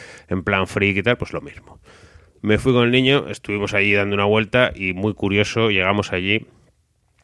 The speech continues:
y era un polideportivo aquello, ¿no? Voy a contar mi historia y luego contaré mi conclusión.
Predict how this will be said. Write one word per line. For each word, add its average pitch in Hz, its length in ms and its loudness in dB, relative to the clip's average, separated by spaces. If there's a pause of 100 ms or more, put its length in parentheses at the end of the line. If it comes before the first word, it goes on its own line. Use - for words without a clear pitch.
(120)
y 107 80 0
era 110 100 6
un 113 80 2
polideportivo 95 680 2
aquello, 78 300 -8
¿no? 104 420 -4
Voy 107 140 -2
a 139 60 4
contar 139 260 2
mi 127 100 2
historia 139 480 2
y 110 40 0
luego 113 240 4
contaré 101 400 2
mi 104 140 0
conclusión. 78 540 -6